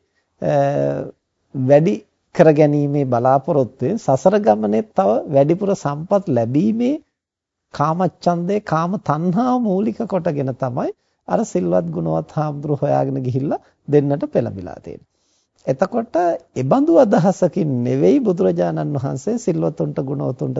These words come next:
දෙන්න කියලා දේශනා කළේ. දැන් වර්තමානයේ මේ කාරණේ හරියට පටලවා ගන්න බව පෙනෙනවා. අ, උදාහරණයක් හැටියට අපිට මෙහෙම පැහැදිලි කරන්න පුළුවන්. අ, අපි හිතමු, අ,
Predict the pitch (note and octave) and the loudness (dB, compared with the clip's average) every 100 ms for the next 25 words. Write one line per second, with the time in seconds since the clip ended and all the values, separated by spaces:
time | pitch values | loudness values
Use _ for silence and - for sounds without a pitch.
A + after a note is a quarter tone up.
0 | B2+ B2+ B2 A2 A#2+ C#3 E4 _ _ _ | -4 -4 -6 -6 -6 -6 -8 _ _ _
1 | C#3 C3 - - - - - - _ _ | 0 0 0 -10 -12 -16 -18 -20 _ _
2 | _ _ _ _ _ _ - C3+ A#2 A2+ | _ _ _ _ _ _ -2 0 2 0
3 | - B2 C3+ C#3+ E3+ B2+ B2 C3 B2+ C3+ | -2 -4 -4 -4 -4 -4 -4 -4 -4 -4
4 | F3 - B2 C#3+ E3 F3+ G#3 E3 D3+ D3 | -6 -6 -6 -4 -4 -4 -2 -2 -2 -2
5 | C#3+ C3+ C3 B2 A#2+ A#3 - G2 - - | -2 -2 -4 -6 -6 -6 -6 -8 -10 -20
6 | _ _ _ _ _ _ _ - - B2 | _ _ _ _ _ _ _ -6 -2 0
7 | A#2+ - - C#3+ E3 D#3 D#3 D3 D3 - | -2 -4 -4 2 4 4 4 2 -2 -2
8 | C3 C#3+ C3+ C3 C#3 C3 B2 C3+ B2+ A#2+ | -4 -2 -2 -2 -2 -2 -2 -2 -2 -2
9 | A#2+ A#2 A2+ A#2+ A2+ A2 G#2 A2+ A#2 G#3 | 0 -4 -4 -2 -4 -4 -6 -2 0 0
10 | G#4+ _ _ _ _ - C3 A#2+ A#2 A2+ | 0 _ _ _ _ -8 -2 0 0 -2
11 | A2+ - _ _ - B2+ D#3 F3+ - F#3 | -4 -8 _ _ -6 0 0 0 0 -2
12 | G3+ C4+ G4+ A4 D4+ _ _ _ _ _ | -2 -4 -4 -10 -18 _ _ _ _ _
13 | _ _ _ _ _ _ C#3 | _ _ _ _ _ _ -6